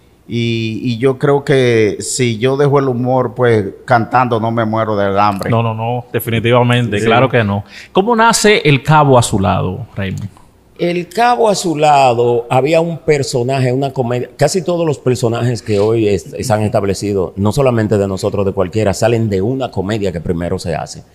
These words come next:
Speaker 3: Y se hacía una comedia de un destacamento que, que, que Luis Cruciel era el Capitán Bora. ¿Te acuerdas?
Speaker 1: Sí.
Speaker 3: Era el Capitán Bora. Entonces, cuando decidieron darme la oportunidad a mí, me dijeron, "Tiene que hacer un policía".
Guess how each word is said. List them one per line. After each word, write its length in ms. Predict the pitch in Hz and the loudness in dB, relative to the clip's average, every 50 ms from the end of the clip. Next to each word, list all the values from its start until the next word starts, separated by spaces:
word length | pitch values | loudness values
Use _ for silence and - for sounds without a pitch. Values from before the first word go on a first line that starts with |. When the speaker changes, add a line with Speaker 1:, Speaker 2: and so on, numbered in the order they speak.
| _ - - - - - _ | _ -20 -20 -20 -20 -10 _
Speaker 3:
Y 120 | - 101 92 | -4 -2 0
se 100 | - 107 | 0 0
hacía 220 | 95 - 117 113 | 0 0 0 0
una 160 | 123 127 123 | 0 -2 -2
comedia 400 | 123 127 117 117 120 120 120 113 | -2 -2 -2 -2 0 0 2 2
de 100 | 110 104 | 2 2
un 320 | 104 110 117 120 120 117 98 | 0 0 0 -2 -4 -2 -2
destacamento 960 | 107 101 - - 101 - - 95 95 98 104 101 92 87 - - 87 80 - | -2 -2 -2 -4 -6 -4 -2 -2 0 0 0 0 0 0 0 -2 -4 -2 -2
que, 360 | - 95 92 92 95 90 - - | 0 0 0 0 0 -4 -6 -4
que, 540 | - 92 90 90 90 87 85 82 78 76 - - - _ _ _ _ _ - - - _ _ _ - | -2 -2 0 0 0 0 -2 -2 -4 -4 -8 -14 -20 _ _ _ _ _ -20 -20 -20 _ _ _ -2
que 280 | - 101 101 95 95 | 2 2 4 4 4
Luis 300 | 98 101 120 147 147 135 | 6 6 6 6 6 4
Cruciel 640 | - 156 135 120 - - 120 110 101 92 98 - - - - - - _ _ _ _ _ _ | 4 4 2 4 4 4 4 4 4 2 0 -4 -8 -16 -20 -20 -20 _ _ _ _ _ _
era 400 | 95 104 113 110 113 107 - - - | 0 2 4 4 4 2 2 0 0
el 240 | 95 104 98 98 - | 0 0 0 0 0
Capitán 680 | - 104 - - 101 82 - 110 117 123 120 110 101 98 | -2 -2 -2 -2 -6 -4 -2 0 0 0 0 -2 0 2
Bora. 340 | 113 113 107 98 87 82 - - - - - 113 98 - | 2 2 2 0 -2 -6 -10 -14 -18 -8 -6 -6 -2 0
¿Te 120 | 160 196 196 | 0 0 0
acuerdas? 520 | - - 135 143 131 107 92 78 - - | 0 0 0 0 2 0 0 -2 -2 -2
Speaker 1:
Sí. 140 | - - 147 | 0 2 2
Speaker 3:
Era 200 | 120 110 107 110 | 2 2 2 2
el 120 | 110 135 | 0 2
Capitán 560 | 151 139 135 - - 104 - - 123 127 120 113 | 2 0 0 0 -4 -4 0 0 2 2 2 2
Bora. 300 | 113 113 104 98 92 - - - - - - | 4 4 4 2 0 -2 -8 -16 -18 -6 -4
Entonces, 380 | 98 101 92 - 139 - 131 | -4 0 0 2 2 2 0
cuando 500 | - - 123 120 120 117 113 110 110 113 | 2 4 4 4 4 4 2 2 2 2
decidieron 540 | 110 98 110 104 - 107 107 117 120 135 135 | 2 0 0 0 0 0 2 2 2 2 2
darme 200 | - 143 139 139 | 2 2 4 4
la 80 | 139 131 | 2 4
oportunidad 440 | 107 131 127 120 127 123 120 120 120 | 4 2 2 2 2 2 4 4 4
a 40 | |
mí, 160 | 120 117 110 104 | 4 2 0 0
me 140 | 107 107 | 0 0
dijeron, 300 | 104 101 107 107 110 107 | 0 0 0 0 -2 -2
"Tiene 200 | - 117 127 143 | -2 -2 -2 0
que 60 | 135 147 | 0 0
hacer 160 | 127 - 147 | 0 0 -2
un 60 | 135 | -4
policía". 640 | - - 131 120 113 98 - 123 117 107 95 - - | -2 0 0 0 0 -2 0 0 2 2 0 0 -2